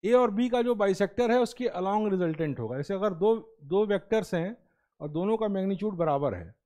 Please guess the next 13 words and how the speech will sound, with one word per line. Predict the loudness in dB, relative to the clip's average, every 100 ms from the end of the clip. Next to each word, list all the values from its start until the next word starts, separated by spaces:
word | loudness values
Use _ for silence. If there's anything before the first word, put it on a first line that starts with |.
| _ _ _ _
तो | -12
दोनों | -6 -2 -2
का | 0
रिजल्टेंट | 0 0 0 -2 0
क्या | 0
होगा, | 0 2 2
इन | 0 -2
दोनों | 0 0 -2
के | -4
बीच | -6 -4
के | -2
एंगल | -2 0 -2
के | 0